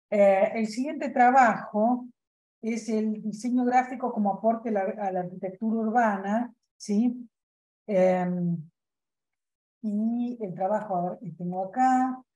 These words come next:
es de, em, eh, Ender Barrientos, Angie,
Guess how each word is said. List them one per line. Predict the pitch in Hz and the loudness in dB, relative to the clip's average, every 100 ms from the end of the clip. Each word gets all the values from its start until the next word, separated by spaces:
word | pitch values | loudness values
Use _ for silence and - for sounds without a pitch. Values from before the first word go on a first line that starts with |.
| _ | _
es | 220 214 208 196 | -4 -2 -2 -2
de, | 185 180 | -2 -2
em, | 180 170 165 151 156 _ _ _ _ - | 0 -2 -4 -8 -10 _ _ _ _ -10
eh, | 196 185 185 | -2 -2 -2
Ender | 233 220 220 214 | -2 0 2 2
Barrientos, | 208 208 240 240 240 233 247 240 240 240 - | 0 0 0 0 -2 -2 -2 -2 -2 -8 -10
Angie, | 214 226 214 220 | -6 -4 -4 -8